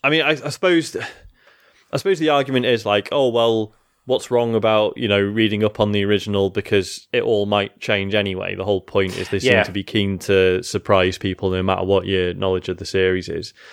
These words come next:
Speaker 1: Um, but yeah, I think it's a shame. Like, if, if we were to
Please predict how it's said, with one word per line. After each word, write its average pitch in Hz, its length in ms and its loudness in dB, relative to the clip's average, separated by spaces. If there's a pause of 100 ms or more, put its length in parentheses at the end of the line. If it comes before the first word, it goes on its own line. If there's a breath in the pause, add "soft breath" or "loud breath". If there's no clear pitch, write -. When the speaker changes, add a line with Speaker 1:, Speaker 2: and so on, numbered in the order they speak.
(300 loud breath)
Speaker 1:
Um, 92 600 0 (580)
but 120 140 0
yeah, 120 220 2
I 98 100 0
think 127 180 -2
it's 123 160 0
a 113 60 0
shame. 107 360 0
Like, 113 220 0
if, - 260 -4
if 139 240 -2
we 127 320 0
were 110 180 2
to 104 500 0